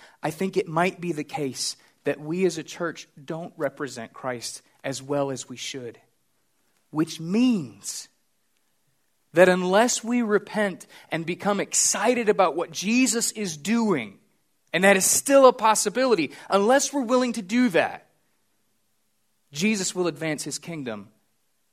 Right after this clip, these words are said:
somewhere else. And I don't say this to be discouraging. I say this because I believe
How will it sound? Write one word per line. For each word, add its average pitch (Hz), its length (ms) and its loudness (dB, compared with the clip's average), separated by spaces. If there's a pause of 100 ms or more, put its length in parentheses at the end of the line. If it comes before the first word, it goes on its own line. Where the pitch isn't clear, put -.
(500)
somewhere 143 480 -6
else. - 500 -14 (1700)
And 175 100 6
I 202 80 12
don't 233 200 6
say 247 340 6
this 226 220 2
to 202 140 -8
be 190 320 -4
discouraging. 151 1120 0 (840)
I 160 120 2
say 269 360 2
this 190 220 0
because 196 280 -8
I 185 120 0
believe 208 440 -2